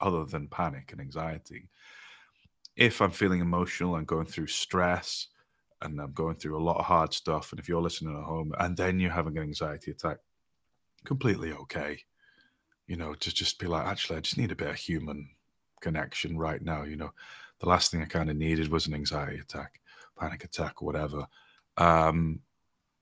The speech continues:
and yeah, you know, but also my, you know, my child's unwell, work's horrible, I'm behind on stuff, I've probably got a cold myself,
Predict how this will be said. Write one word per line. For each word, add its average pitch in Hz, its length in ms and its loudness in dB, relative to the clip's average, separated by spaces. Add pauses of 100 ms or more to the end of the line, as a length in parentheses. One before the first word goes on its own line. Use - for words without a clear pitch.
(800)
and 107 160 4
yeah, 90 380 6
you 95 120 4
know, 82 140 2
but - 220 -2 (220)
also 87 460 8
my, 78 180 6 (200)
you 85 100 -2
know, 80 100 -6
my 78 120 -8
child's 85 460 6
unwell, 85 520 4
work's 85 380 4
horrible, 80 580 6
I'm 71 80 -2
behind 80 400 2
on 82 100 0
stuff, 80 440 2
I've - 100 -10
probably 85 220 2
got 78 140 0
a - 40 -6
cold 85 420 4
myself, 85 520 2